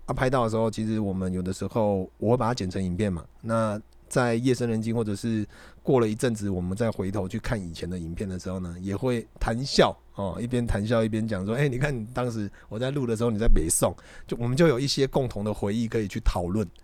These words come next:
啊，我觉得也蛮好的。不过呢，这个东西就是见仁见智啦，哦，因为有的人可能真的就会北宋。<laughs> 但是呢，起码我们是，呃，在当下我们是有，呃，没有太，太不好的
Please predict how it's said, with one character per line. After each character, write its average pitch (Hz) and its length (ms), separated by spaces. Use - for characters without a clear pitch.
啊， 143 140
我 131 140
觉 135 160
得 139 120
也 127 140
蛮 135 180
好 160 160
的。 127 180
不 143 120
过 190 180
呢， 165 120
这 180 100
个 165 80
东 165 160
西 160 80
就 160 120
是 151 80
见 156 200
仁 123 160
见 131 160
智 127 160
啦， 101 260
哦， 107 160
因 127 140
为 143 160
有 107 160
的 107 100
人 95 160
可 92 120
能 92 100
真 120 120
的 120 120
就 120 100
会 110 80
北 104 120
宋。 98 180
<laughs> - 380
但 151 140
是 160 160
呢， 120 260
起 - 160
码 131 180
我 95 80
们 101 220
是， 120 320
呃， 104 360
在 139 240
当 123 240
下 123 240
我 95 100
们 92 140
是 113 140
有， 85 340
呃， 101 280
没 107 140
有 127 160
太， 120 200
太 123 180
不 113 140
好 85 180
的 87 320